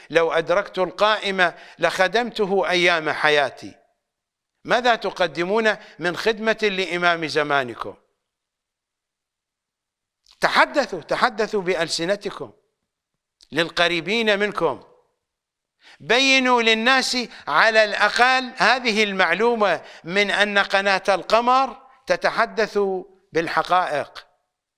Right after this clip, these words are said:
ومن أن الذين يحاربونها على الإنترنت أو في أي مقام آخر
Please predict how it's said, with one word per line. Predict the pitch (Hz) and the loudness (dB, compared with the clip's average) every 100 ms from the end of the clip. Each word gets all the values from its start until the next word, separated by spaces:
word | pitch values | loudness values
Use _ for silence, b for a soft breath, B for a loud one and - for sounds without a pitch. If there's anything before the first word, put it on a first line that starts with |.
| _ _ | _ _
ومن | 135 151 170 | -4 -2 0
أن | 165 196 | -2 0
الذين | 180 175 170 202 214 | 2 2 0 0 0
يحاربونها | 190 160 - 165 160 147 190 202 180 143 131 101 - _ _ _ _ _ _ _ _ _ _ _ _ _ _ _ B B | 2 0 2 2 0 -4 -6 0 0 2 0 -2 -12 _ _ _ _ _ _ _ _ _ _ _ _ _ _ _ B B
على | 127 175 202 196 | 0 2 4 2
الإنترنت | 190 175 247 254 240 240 233 240 - B B - | 0 -2 -2 2 2 2 2 0 -2 B B 4
أو | 277 311 | 4 4
في | 254 262 240 240 | -2 0 2 4
أي | 262 240 208 143 - | 2 2 2 0 -6
مقام | 175 196 208 214 202 185 | -2 0 2 0 0 -4
آخر | 175 185 - 147 | 0 0 2 -2